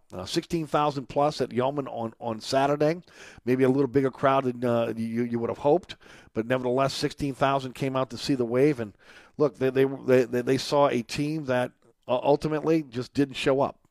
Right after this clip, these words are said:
And, uh, I'm not sure what the psyche of this team is. Because if you're Tulane, you've got, you've done nothing. You've done zilch. You've done zero. Okay, under the Willie, and the Willie Fritz era, except, again, get better from what Tulane was,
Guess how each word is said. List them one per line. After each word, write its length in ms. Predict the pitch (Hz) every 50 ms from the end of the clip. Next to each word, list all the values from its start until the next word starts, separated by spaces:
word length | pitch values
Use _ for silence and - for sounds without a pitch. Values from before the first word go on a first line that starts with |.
| _ _ _ - - - - _ _ -
And, 440 | 101 107 107 107 107 107 107 107
uh, 180 | 110 110 110 107
I'm 120 | 113 131 143
not 160 | 156 151 151
sure 420 | - - - 170 165 156 139 143 - _
what 180 | 127 139 147 -
the 80 | 123
psyche 380 | - - - 151 160 160 - 156
of 80 | 139
this 160 | 139 127 - -
team 320 | - - 254 277 294 226
is. 320 | - 101 - - - - - _ _ _ - - - - - - - -
Because 380 | - 165 - - 190 180 147 170
if 80 | 156
you're 140 | 156 165 156
Tulane, 640 | - - - 233 285 277 208 147 135 123 127 143 - -
you've 200 | 131 165 214 196
got, 180 | 202 208 190
you've 220 | 202 240 247 190 -
done 340 | 208 190 185 170 156 151
nothing. 420 | 151 170 175 170 - - 127 92 - - _ _ _ _ _ _ _ _
You've 240 | - 180 226 202 160
done 220 | 175 180 180 160
zilch. 640 | 143 113 110 110 143 165 - - - - - - - - _ - _
You've 220 | - 170 208 208 160
done 220 | 180 190 180 165
zero. 640 | 131 113 - - 151 185 185 156 123 95 85 - - - _ _ - - - - _
Okay, 340 | - 123 123 - 151 143 143
under 240 | 135 147 147 143 139
the 80 | 143 139
Willie, 240 | 139 165 170 165
and 80 | 160 139
the 100 | 139 135
Willie 160 | 151 170 175
Fritz 300 | 160 - 175 151 - -
era, 100 | 156 156
except, 320 | 143 127 - - 165 143 143
again, 380 | 135 131 151 151 143 135 120 - - - - _ _ -
get 260 | 170 202 185 143 123
better 240 | 180 180 175 165 156
from 200 | - 160 143 143
what 260 | 156 147 - _ -
Tulane 540 | - - 190 170 165 160 151 139 123 120 120
was, 580 | 139 151 147 127 113 113 123 160 160 - -